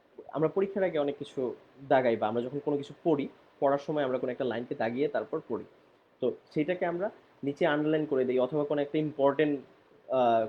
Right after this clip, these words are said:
কোনো কিছু যদি থাকে, আমি অনেক সময় তোমাদেরকে ক্লাসে বলে থাকি, আহ, যে এই লাইনের নিচে দাগ দাও বা এই লাইনটাকে আন্ডারলাইন করে দাও। তার মানে কোনো একটা লাইনের নিচে বা কোনো একটা ওয়ার্ডের নিচে যদি আমরা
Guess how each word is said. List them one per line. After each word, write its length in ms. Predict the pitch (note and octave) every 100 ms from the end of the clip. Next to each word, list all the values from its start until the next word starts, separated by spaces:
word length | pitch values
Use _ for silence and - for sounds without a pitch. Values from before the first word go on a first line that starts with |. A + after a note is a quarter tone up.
| B2+
কোনো 120 | C#3
কিছু 140 | C3+ C#3+
যদি 140 | C3+ C3 C3+
থাকে, 140 | C3 A#2
আমি 80 | B2 B2
অনেক 120 | B2+
সময় 160 | C3 A#2+
তোমাদেরকে 320 | A#2+ A#2 A#2 -
ক্লাসে 260 | A2+ A2+ A#2+ A#2+
বলে 140 | C3+ C3
থাকি, 200 | A2 G#2
আহ, 500 | - _ _ - A2+ A2+
যে 100 | A#2 G#2 - - - D#3+
এই 60 | E3+
লাইনের 240 | D#3+ D#3+ D#3
নিচে 160 | D3 D4 - _ _ _ B2+
দাগ 140 | B2+ A#2 G#2+
দাও 120 | A#2+ -
বা 80 | F3+ E3+ D#3
এই 60 | D3
লাইনটাকে 360 | C#3+ C#3+ D#3 D#4 C3+
আন্ডারলাইন 320 | C3+ B2 A2 G#2
করে 100 | F2+
দাও। 100 | D#2+ - _ _ _ -
তার 140 | D3+ F#3
মানে 180 | C#3 E3+ - - _ -
কোনো 100 | D3
একটা 120 | D3+ D3
লাইনের 320 | A2+ B2+ D#3+ F3
নিচে 160 | D#3+ F3 C#3+
বা 60 | C3+
কোনো 80 | C3+
একটা 120 | B2+ C3+ G#2+
ওয়ার্ডের 340 | A2 C3 G3 A3+
নিচে 160 | A3 F#3+
যদি 140 | E3+ C#3+ A2
আমরা 160 | B2